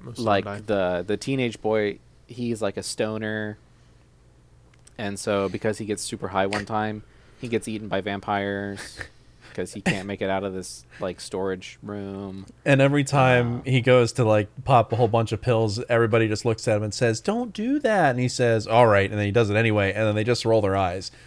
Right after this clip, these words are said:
Speaker 3: It's like a,
Speaker 2: Yeah.
Speaker 3: like a seventies, uh,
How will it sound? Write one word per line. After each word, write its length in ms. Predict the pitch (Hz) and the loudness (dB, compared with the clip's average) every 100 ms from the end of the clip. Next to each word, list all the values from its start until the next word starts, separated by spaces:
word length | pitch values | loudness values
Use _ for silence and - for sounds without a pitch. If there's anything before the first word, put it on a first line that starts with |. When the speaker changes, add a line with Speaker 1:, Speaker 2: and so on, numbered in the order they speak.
| - | -6
Speaker 3:
It's 160 | 120 170 | -2 2
like 180 | 151 143 | 4 8
a, 160 | 120 | 8
Speaker 2:
Yeah. 140 | 104 90 | 6 2
Speaker 3:
like 180 | 117 | 2
a 60 | 110 | 2
seventies, 760 | - 123 120 120 113 104 95 - _ _ _ - - | 2 4 4 2 2 0 -2 -8 _ _ _ -20 -20
uh, 200 | 65 | -18